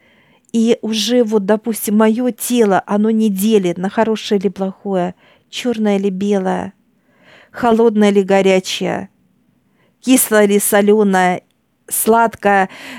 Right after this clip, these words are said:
то есть острое, неважно. Это просто есть, друзья, понимаете? Как естество.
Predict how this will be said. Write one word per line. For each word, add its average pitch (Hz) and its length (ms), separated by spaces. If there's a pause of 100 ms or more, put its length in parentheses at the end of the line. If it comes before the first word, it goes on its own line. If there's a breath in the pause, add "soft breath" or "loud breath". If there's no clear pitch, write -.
(280 loud breath)
то 240 120
есть - 240
острое, 220 540
неважно. 214 640
Это 285 200
просто - 440
есть, 214 760
друзья, 202 540
понимаете? 208 880 (920)
Как - 240
естество. 233 960